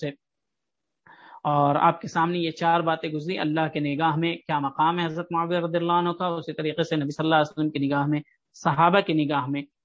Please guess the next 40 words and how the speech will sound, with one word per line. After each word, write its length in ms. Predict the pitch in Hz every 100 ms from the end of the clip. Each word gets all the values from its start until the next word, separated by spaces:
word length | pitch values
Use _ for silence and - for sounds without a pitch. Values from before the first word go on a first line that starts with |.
| _
اور 340 | 185 170 196 220 - _ _ _
سلف 720 | _ - 175 190 - - _
جو 160 | - 156 151
ائمہ، 320 | 156 160 165 160
ائمہ 420 | 160 165 175 196 170 143
تھے 140 | 147
جن 200 | 151 160
کے، 380 | 156 151 143 139
جن 240 | 151 156
کے 240 | 156 160 156 - - -
امامت 560 | 170 165 165 160 151 -
پر، 140 | 151
فقاہت 600 | 143 156 165 156 151 151
پر، 160 | 151 139
جن 260 | 143 156
کے 120 | 143 147
علم 340 | 185 170 147
پر، 260 | 151 147 -
جن 200 | 143 151
کے 140 | 151
فضل 420 | 143 - 170 156 147
پر، 280 | 147 143
زہد 280 | 143 151 147
و 140 | 156 147
ورع 200 | 156 151
اور 220 | 139 143
تقوی 360 | - 180 190 170
کے 60 | 160
اوپر 280 | 151 147 160
امت 500 | - 214 202 180 160
مسلمہ 420 | 156 156 165 156
کا 140 | 143
اتفاق 600 | 139 139 143 - 160 151 156
ہے، 60 |
جیسے 240 | 143 185 147
امام 300 | 143 139 135
احمد، 280 | - 151
ابو 200 | 139 139
زرع 280 | 143 151 143
الرازی 420 | 139 160 185 175